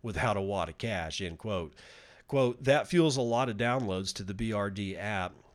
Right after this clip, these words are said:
And I think the reason why it's popular, perhaps more than other, a lot of ser-, uh, other than a lot of other services, is because it's decentralized," Trademan added.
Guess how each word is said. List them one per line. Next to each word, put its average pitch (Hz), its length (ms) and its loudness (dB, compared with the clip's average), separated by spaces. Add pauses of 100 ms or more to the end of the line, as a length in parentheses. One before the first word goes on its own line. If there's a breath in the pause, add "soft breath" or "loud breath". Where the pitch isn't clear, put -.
(180)
And 107 160 -2
I 113 160 0
think 127 300 -2
the 117 120 -2
reason 107 360 -2
why 104 220 -4
it's 95 280 -6
popular, 110 720 -4 (100)
perhaps 113 600 -2
more 123 340 -2
than 104 200 -4
other, 110 540 -4
a 104 120 -4
lot 113 300 -2
of 98 100 -6
ser-, 117 300 -4
uh, 104 160 -8 (260)
other 131 260 2
than 113 140 -2
a 107 40 0
lot 110 200 2
of 107 80 0
other 123 240 2
services, 101 560 -2 (280 loud breath)
is 147 180 2
because 135 340 2
it's 107 100 -6
decentralized," 104 880 -2
Trademan 90 400 -6
added. 101 440 -4